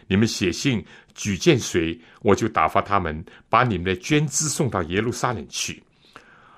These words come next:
若我也该去，他们就可以和我同去。好，这节圣经呢，很明显的，我们知道犹太人的信徒，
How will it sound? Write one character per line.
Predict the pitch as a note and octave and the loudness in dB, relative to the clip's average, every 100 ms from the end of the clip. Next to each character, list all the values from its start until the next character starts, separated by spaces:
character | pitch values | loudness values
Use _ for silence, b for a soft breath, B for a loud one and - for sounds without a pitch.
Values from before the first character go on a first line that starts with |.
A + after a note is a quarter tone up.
| b | b
若 | E3+ D#3 | 6 6
我 | F#2+ A#2+ | 6 4
也 | E3+ A#2 | 4 0
该 | - D3+ D#3+ | -2 -2 -2
去， | - - B2 - b b b b _ | -2 -2 -4 -8 b b b b _
他 | - | 0
们 | F#2 E2+ | 0 0
就 | A2 | -2
可 | - G2 | 0 -2
以 | D#2+ | -2
和 | - G2 | -4 -2
我 | G2 D2+ | -2 -6
同 | - D2+ | -8 -12
去。 | D2+ - C2+ b b b b _ _ _ _ _ _ - _ _ - | -10 -10 -10 b b b b _ _ _ _ _ _ -20 _ _ -2
好， | E2+ - _ _ _ b b b | -2 -2 _ _ _ b b b
这 | - A#3+ | 2 4
节 | G3 | 4
圣 | G#3 D3+ | 4 4
经 | F3 D#3+ | 4 2
呢， | A#2 b b b _ _ | 2 b b b _ _
很 | - A2+ | 0 4
明 | G#2+ F3+ | 4 4
显 | - F2 | 2 -2
的， | D2 - - - | -4 -12 -14 -2
我 | G2+ | -2
们 | A2+ | -2
知 | D3 | -2
道 | C#3 A#2+ D#2+ - _ _ _ _ _ _ _ _ _ _ - _ _ _ - _ _ | 4 4 2 -6 _ _ _ _ _ _ _ _ _ _ -20 _ _ _ -20 _ _
犹 | - G#2+ C3+ | 0 2 4
太 | D#3+ B2+ | 4 2
人 | F2+ | 2
的 | E2+ F2 | -2 -2
信 | - B2 | 0 0
徒， | F2+ E2+ D2 | 0 -6 -10